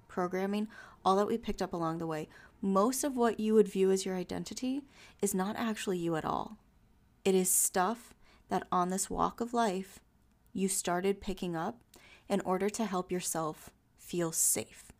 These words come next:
Because as a child, here's the thing. As a child, you do not have any control of who is around your life. And this is often, I believe, where people pleasing comes from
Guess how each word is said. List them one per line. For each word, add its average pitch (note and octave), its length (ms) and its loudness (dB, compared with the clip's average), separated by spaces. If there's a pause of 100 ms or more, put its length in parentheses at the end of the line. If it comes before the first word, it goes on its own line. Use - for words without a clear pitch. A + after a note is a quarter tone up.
(380)
Because G3+ 280 2
as G3+ 160 4
a F#3+ 40 0
child, F#3 680 -4 (180)
here's F3+ 240 -8
the E3+ 80 -8
thing. D#3 280 -8 (840)
As G#3 160 -4
a - 20 0
child, F3+ 480 -4 (340)
you G3+ 300 0
do B3 140 2
not F#3+ 260 0
have F3 420 -2
any E3+ 140 -4
control A3 680 -6 (420)
of F#3 140 0
who F#3 500 0
is F3 260 -2
around D#3+ 640 -4 (440)
your F3 280 0
life. D#3 400 -6 (280)
And F3+ 220 2
this F#3 220 0
is G#3+ 180 -2
often, E3+ 380 -2
I E3 100 0
believe, D#3+ 320 -4
where D#3+ 80 -8
people - 320 -8
pleasing E3 340 -8
comes D#3+ 300 -12
from D#3+ 320 -8